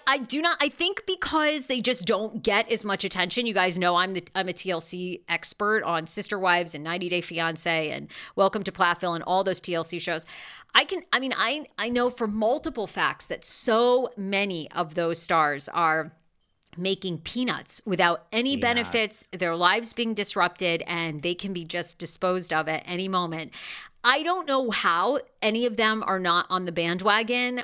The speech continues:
Speaker 1: or, uh, you know, that, that, that network isn't getting more attention, but I think it's probably because they,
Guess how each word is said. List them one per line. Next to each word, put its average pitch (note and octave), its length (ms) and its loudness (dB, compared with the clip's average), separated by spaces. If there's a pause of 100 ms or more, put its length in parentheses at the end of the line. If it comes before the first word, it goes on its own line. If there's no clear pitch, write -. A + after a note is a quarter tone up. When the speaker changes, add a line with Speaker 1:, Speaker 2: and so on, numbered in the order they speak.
Speaker 1:
or, F3 640 2 (140)
uh, - 240 -10 (460)
you F#3 100 -4
know, F3+ 140 2
that, E3+ 180 -4
that, F3 260 4 (120)
that F3+ 300 4
network F#3+ 400 -2
isn't F#3+ 260 -4
getting F3 400 -2 (140)
more F3 240 -4
attention, A3+ 460 -2
but G#3+ 140 4
I F3+ 100 2
think G#3 300 -2
it's G#3 180 -2
probably F#3 420 0
because E3 360 -6
they, E3 220 -6